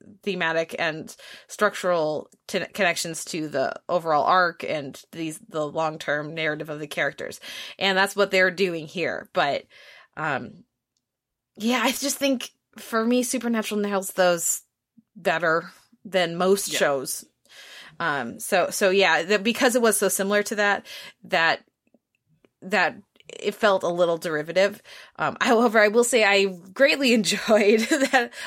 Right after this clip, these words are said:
Speaker 1: already at the second loop, they're like, "Time loop." And,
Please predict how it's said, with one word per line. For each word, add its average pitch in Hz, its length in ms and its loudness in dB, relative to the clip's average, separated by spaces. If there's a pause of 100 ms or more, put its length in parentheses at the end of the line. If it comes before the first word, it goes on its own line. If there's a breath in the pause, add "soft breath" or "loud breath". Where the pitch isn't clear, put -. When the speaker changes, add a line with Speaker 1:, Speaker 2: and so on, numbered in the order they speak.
(120)
Speaker 1:
already 262 280 6
at 240 80 -2
the 233 60 0
second 220 400 0
loop, 196 320 4
they're 196 220 6
like, 180 320 4 (140)
"Time 220 260 2
loop." 190 260 2 (640 loud breath)
And, 202 500 4